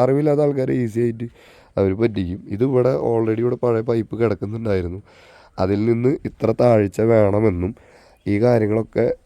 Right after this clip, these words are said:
എന്നിട്ട് വേണം ഈ റിങ്, മൂന്ന് റിങ് ഇടാനെന്നൊക്കെ കറക്റ്റായിട്ട് അറിയാവുന്നതാണ്. പക്ഷെ അവരെന്തൊരു സംഭവം എന്ന് വെച്ച് കഴിഞ്ഞാൽ, നമ്മളിപ്പോൾ ഈ റിങ്ങുകാർക്ക് കരാറ് കൊടുക്കുമ്പോൾ എന്തിനാണെന്ന് വെച്ചാൽ, അവർ വരുന്നു, അവർ സാധനം ഇറക്കുന്നു,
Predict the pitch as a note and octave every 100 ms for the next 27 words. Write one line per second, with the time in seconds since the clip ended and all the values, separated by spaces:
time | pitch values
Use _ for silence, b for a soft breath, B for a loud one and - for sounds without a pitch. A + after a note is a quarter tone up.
0 | G#2+ A2+ B2 C#3 C#3 B2+ B2 A#2+ A#2+ B2
1 | A2+ A#2+ A2+ A2 A#2 A#2 A2+ G#2+ G#2 G#2+
2 | A2+ A#2+ - _ B2 A#2 C3 B2+ C#3 C#3
3 | C3 C3 C3 C3+ C#3+ F#2+ b b b b
4 | b b b - A2 G2+ G2+ G#2 A#2+ D#3
5 | C#3+ C#3 D3 B2+ C3 C3+ C3+ B2+ B2+ C3+
6 | A#2+ B2 C3 D3 C#3 C#3+ C#3 B2+ A#2 A2+
7 | B2+ A#2+ A2 A#2 A#2 A2 A2+ A2 A2 G#2+
8 | G#2 G2+ F#2 A2 B2 A2+ A#2 C#3 b b
9 | b b - A2 A2 B2 G#2+ B2+ A2 G#2+
10 | G#2+